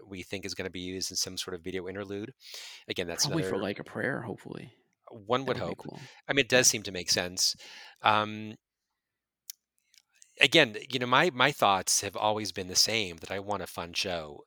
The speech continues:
Speaker 1: So it's, and I
Speaker 2: Yeah.
Speaker 1: don't want there to be, I don't want it to be political, I just, I don't, but I know that she can't help
Speaker 2: Well,
Speaker 1: herself.
Speaker 2: it will be. <laughs>
Speaker 1: I know, but, and there's a reason, you know, you've got the, the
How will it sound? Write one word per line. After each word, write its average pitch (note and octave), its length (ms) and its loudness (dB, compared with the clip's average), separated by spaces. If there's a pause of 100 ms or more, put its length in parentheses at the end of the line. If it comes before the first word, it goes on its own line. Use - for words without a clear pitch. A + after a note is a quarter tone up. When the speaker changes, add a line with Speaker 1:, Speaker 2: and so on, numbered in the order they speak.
Speaker 1:
So - 340 2
it's, - 260 -2
and A2+ 120 -2
I D3 60 4
Speaker 2:
Yeah. - 20 2
Speaker 1:
don't C3 160 -2
want B2 160 2
there A#2 100 -6
to G#2+ 80 -12
be, G2+ 340 -6 (600)
I G#2 40 0
don't A2 80 0
want G#2 120 -2
it F2+ 80 -6
to - 80 -8
be F#2+ 100 -10
political, E2 540 -10
I F#2 60 -8
just, E2+ 360 -6
I G2 40 -8
don't, E2+ 340 -6
but F2+ 100 -6
I F2+ 60 -4
know F2 120 -6
that F#2 120 -10
she - 140 -4
can't - 260 -10
help F2 160 -10 (200)
Speaker 2:
Well, C3+ 180 8
Speaker 1:
herself. - 20 4
Speaker 2:
it D#3+ 160 6
will B2+ 200 6
be. G2+ 360 -4
<laughs> - 380 -20
Speaker 1:
I A#2 120 2
know, G#2+ 400 2
but, - 100 -12 (400)
and F3 200 8
there's F3 160 4
a E3+ 60 4
reason, G#2+ 360 -2
you F#2+ 100 -6
know, F2+ 60 -6
you've F2+ 100 -8
got F#2 220 -2
the, F2 440 -6 (160)
the F2 240 -8